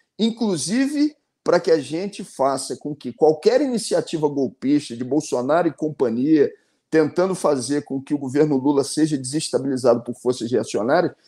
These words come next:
tenha uma mobilização ativa que possa deter qualquer iniciativa golpista desse tipo. Então, mobilização a quente. Nós vamos ampliar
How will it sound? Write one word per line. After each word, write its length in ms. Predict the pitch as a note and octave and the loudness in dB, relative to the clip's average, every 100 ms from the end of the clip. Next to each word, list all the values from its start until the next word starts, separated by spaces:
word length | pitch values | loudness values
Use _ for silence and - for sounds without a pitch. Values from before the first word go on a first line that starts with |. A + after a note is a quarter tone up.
| _ - | _ 4
tenha 180 | G3 A3 | 4 4
uma 160 | G#3+ | 0
mobilização 800 | G#3 G#3+ G#3+ G#3 F3+ D#3+ - D#3 | 4 2 2 -2 -2 -2 -4 -4
ativa 340 | D3+ - F3+ G3 | -6 -2 -2 -2
que 100 | G#3 | -6
possa 380 | E3 D#3 E3+ F3+ | -4 -2 -2 -2
deter 520 | D#3+ F#3+ - D#3+ F#3+ - _ _ | 0 0 4 4 4 2 _ _
qualquer 440 | - E3 E3 D#3 D#3+ | 2 2 4 0 0
iniciativa 600 | F3 E3+ - D#3 E3 D#3+ | -2 -8 -6 -6 -6 -6
golpista 540 | D#3 E3 - C3+ - | -2 -4 -4 -10 -10
desse 280 | C#3 D#3 - | -4 -4 -2
tipo. 260 | - A2 _ _ | -4 -4 _ _
Então, 300 | - F3+ - - | 2 2 0 0
mobilização 800 | F3+ F#3+ F3 F3 D#3+ C#3+ D#3 D#3+ | 4 4 4 2 2 0 -4 -4
a 60 | |
quente. 340 | D3+ A#2+ G#2 A2+ | -4 -6 -8 -2
Nós 160 | C#3+ | 0
vamos 200 | D#3 F3+ | 2 0
ampliar 500 | F#3+ A3+ F#3 D3+ F#3 | 0 2 4 6 4